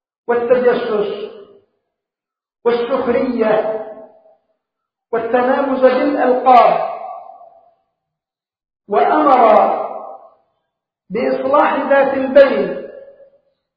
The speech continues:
مع وجود الاقتتال وسفك الدماء، حيث قال: "إنما المؤمنون وإن طائفتان من المؤمنين اقتتلوا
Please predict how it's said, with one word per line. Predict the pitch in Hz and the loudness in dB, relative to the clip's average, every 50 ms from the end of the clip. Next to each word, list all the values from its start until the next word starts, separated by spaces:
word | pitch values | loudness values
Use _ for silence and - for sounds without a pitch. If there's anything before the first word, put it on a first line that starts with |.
| _ _ _ _ - | _ _ _ _ -10
مع | 185 202 233 226 220 240 240 240 240 | -6 -4 -2 -2 0 0 -2 -2 0
وجود | 233 233 - - 277 277 277 269 262 254 | -2 -2 -2 -2 -2 -4 -4 -4 -4 -4
الاقتتال | 240 247 240 233 - 285 269 - - - - 262 254 240 269 247 208 - - - - - - - - - - - - - _ _ _ _ _ _ _ _ _ _ _ _ _ _ | -6 -6 -6 -4 -4 -2 -2 -2 -4 -8 -10 -10 -4 0 0 2 2 2 0 -2 -4 -8 -12 -14 -18 -20 -20 -20 -20 -20 _ _ _ _ _ _ _ _ _ _ _ _ _ _
وسفك | 214 208 - - 269 262 - - - 247 | -10 -6 0 0 0 0 0 -4 -6 -6
الدماء، | 247 180 180 - 233 233 240 277 285 - - - - - - - - - - - - _ _ _ - _ _ _ _ _ _ _ _ _ _ _ _ | -8 -8 -8 -8 -8 -6 -4 -2 -2 -2 -2 -4 -6 -10 -12 -16 -18 -20 -20 -20 -20 _ _ _ -20 _ _ _ _ _ _ _ _ _ _ _ _
حيث | - 202 240 262 247 - 247 240 - - 277 | -6 -4 -2 -2 -2 -2 -2 -2 -2 -2 -2
قال: | 285 285 302 302 302 311 311 311 - 311 - - - - - - - - - _ _ _ _ _ _ _ _ 226 | -2 0 0 2 2 2 2 2 0 -2 -4 -8 -10 -14 -18 -20 -20 -20 -20 _ _ _ _ _ _ _ _ -10
"إنما | 233 247 247 240 240 240 240 240 | -8 -6 -4 -4 -4 -2 -2 -2
المؤمنون | 240 233 240 254 247 247 233 233 240 240 240 233 233 - - - - - | -2 -4 -4 -4 -6 -6 -6 -6 -4 -4 -4 -4 -4 -4 -4 -6 -6 -6
وإن | 247 233 226 262 247 226 - | -4 -4 -4 -4 -6 -6 -4
طائفتان | 262 285 311 - - - - 277 269 269 277 277 262 247 226 214 196 - - - - - - - - - - _ _ _ _ _ _ _ 208 | -2 0 0 -2 -2 -4 -2 -2 0 2 2 2 2 0 -2 -4 -6 -6 -8 -10 -14 -16 -20 -20 -20 -20 -20 _ _ _ _ _ _ _ -10
من | 208 220 233 240 | -6 -4 -4 -2
المؤمنين | 277 285 285 269 247 247 254 262 262 254 240 233 240 240 247 269 269 269 269 269 | -2 -2 -4 -4 -4 -4 -4 -4 -4 -4 -6 -6 -6 -6 -6 -6 -4 -4 -2 -2
اقتتلوا | 269 269 269 269 - 269 269 262 - 247 233 226 220 233 254 269 254 226 - - - - | -2 -4 -4 -6 -4 -2 -2 0 0 -2 -2 -2 0 0 0 0 0 0 -2 -4 -4 -6